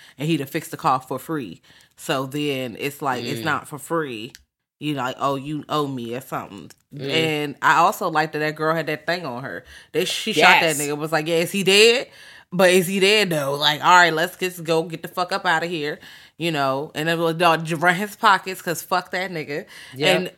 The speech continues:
Speaker 1: And Dre left them. I feel like Dre should have dropped them off, at least, 'cause they weren't gonna tell.
Speaker 2: No,
Speaker 1: They weren't
Speaker 2: they
Speaker 1: gonna
Speaker 2: weren't.
Speaker 1: tell.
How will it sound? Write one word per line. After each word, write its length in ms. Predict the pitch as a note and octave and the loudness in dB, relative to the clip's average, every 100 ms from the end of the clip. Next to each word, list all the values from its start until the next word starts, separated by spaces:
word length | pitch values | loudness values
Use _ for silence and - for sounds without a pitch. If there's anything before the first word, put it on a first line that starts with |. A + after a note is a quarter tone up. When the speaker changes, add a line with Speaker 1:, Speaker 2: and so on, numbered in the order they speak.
| - _ - | -18 _ -14
Speaker 1:
And 120 | G#3+ | -10
Dre 220 | G#3 D#4 | -8 -6
left 360 | E4+ D#4+ E4 - | -6 -6 -6 -8
them. 600 | B3 E4 D#4 D4 C#4+ A#3 - - - | -6 -6 -6 -6 -6 -6 -8 -10 -2
I 120 | A#3 | 0
feel 100 | F4+ | 2
like 160 | D4+ | 2
Dre 160 | G3+ G#3 | 2 0
should 160 | A#3+ G#3+ | 2 0
have 100 | E3 | 2
dropped 260 | D#3+ D#3 | 0 0
them 120 | D3 | -6
off, 220 | C3+ B2+ - - - - | -10 -12 -16 -20 -14 -2
at 180 | F#3+ F#3+ | -2 0
least, 260 | A3+ B3 | -2 -2
'cause 140 | A#3+ G#3 | -2 4
they 120 | A3 | 4
weren't 240 | C#4+ C#4 | 4 2
gonna 140 | A#3 G3 | 2 0
tell. 460 | A3 F3 D#3+ A#3+ - | -2 -2 -4 -12 -4
Speaker 2:
No, 200 | D#3+ E3+ | 2 6
Speaker 1:
They 100 | B3 | 6
weren't 160 | C4+ C4 | 6 4
Speaker 2:
they 60 | |
Speaker 1:
gonna 120 | E3+ F3+ | 2 2
Speaker 2:
weren't. 140 | A3 | 2
Speaker 1:
tell. 420 | D4 D#3+ F3 A3 | 2 -2 -6 -12